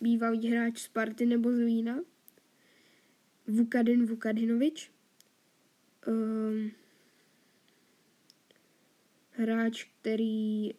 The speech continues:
teďka poslední dobou v lize nehrál. Vlastně naposledy hrál v Budějovicích. A to odehrál jenom třicet minut a nastoupil v Mall Cupu a trefil se.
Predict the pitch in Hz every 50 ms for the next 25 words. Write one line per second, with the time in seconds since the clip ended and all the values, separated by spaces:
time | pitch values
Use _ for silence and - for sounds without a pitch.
0 | _ _ _ - 226 226 220 - - 220 247 214 226 - 233 226 226 220 220 226
1 | 233 240 226 214 - - 226 214 220 220 220 226 240 240 220 202 196 202 208 220
2 | 226 240 262 294 311 - _ _ _ _ - - _ _ _ _ _ _ _ _
3 | _ _ _ _ - 214 220 220 220 214 - - 247 233 233 226 226 220 214 214
4 | 214 214 214 - - - - 226 220 214 - 226 220 - 226 220 220 220 220 220
5 | 220 226 226 226 208 214 202 196 202 214 214 226 233 247 233 - - 262 262 262
6 | - _ _ _ _ _ _ _ _ _ _ _ _ _ _ _ _ _ _ _
7 | _ _ _ _ _ _ _ - - 208 208 - 226 214 208 214 220 220 220 214
8 | 214 214 214 220 214 214 208 226 226 - - 220 - 226 226 233 226 226 233 254
9 | 285 339 - - - - 233 233 226 226 - - 247 226 240 247 240 240 233 226
10 | 226 247 247 240 262 269 233 214 214 202 208 - 240 240 262 254 - 320